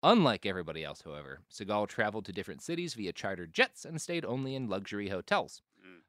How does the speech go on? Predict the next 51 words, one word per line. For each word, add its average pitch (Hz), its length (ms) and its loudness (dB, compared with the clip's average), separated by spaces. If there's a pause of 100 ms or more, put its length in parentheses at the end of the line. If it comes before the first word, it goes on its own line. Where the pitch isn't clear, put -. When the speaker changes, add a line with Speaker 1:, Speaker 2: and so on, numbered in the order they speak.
Speaker 1:
Uh, 95 500 0
Speaker 2:
That's 85 180 0
the 85 60 -4
blues. 117 500 -6
Speaker 1:
which 220 140 2
is 196 40 -2
probably 277 340 8
Speaker 2:
That's 185 260 12
Speaker 1:
why 147 40 6
Speaker 2:
the - 40 -2
blues 151 120 4
Speaker 1:
part 170 160 8
of 156 60 6
Speaker 2:
right 135 180 6
there. 117 320 2
Speaker 1:
<laughs> 220 80 6
That's 143 240 8
the 143 100 0
blues. 147 520 4 (680)
Spending 147 380 4
nineteen 160 380 8
hundred 165 220 6
dollars 160 300 12
a 156 40 4
night 160 200 12
in 147 80 6
a 143 60 12
hotel, 147 600 10
staying 156 320 2
at 143 80 2
the 139 80 2
fucking 151 380 6
W. 139 360 10 (260)
<laughs> - 240 -18
That's 151 260 4
the 160 80 4
blues. 160 560 4 (540)
Speaker 2:
My 107 100 -16
mini 123 220 -2
bar's 127 400 2
empty. 101 440 0 (340)
Speaker 1:
How 214 140 10
many, 202 280 2 (280)
how 196 160 6
many 165 220 4
great 113 300 2
blues 98 280 -2
albums 80 540 -6
have 104 120 -6
been 104 140 -2
w-, 101 180 -4